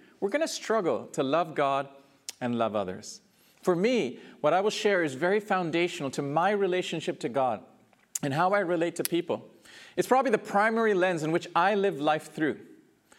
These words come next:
And so this morning's passage describes a life-transforming encounter around a meal where Jesus demonstrated the power of forgiveness and love.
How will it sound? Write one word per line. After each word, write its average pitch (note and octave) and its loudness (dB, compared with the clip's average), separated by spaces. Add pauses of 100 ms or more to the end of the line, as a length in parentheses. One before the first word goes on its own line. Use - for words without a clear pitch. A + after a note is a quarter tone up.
(300)
And D#3 -2
so G3 2
this G3+ 2
morning's A3 0 (260)
passage G3 0
describes E3+ 0
a D#3+ 2
life-transforming F3+ -2
encounter D#3+ -4 (320)
around E3+ 2
a A3+ 4
meal F#3+ 0 (340)
where D3+ 2
Jesus F#3+ -2
demonstrated F#3 -2
the C3 0
power G3 -2 (100)
of C#3+ -2
forgiveness F3 -2
and C#3 -2
love. G2+ -2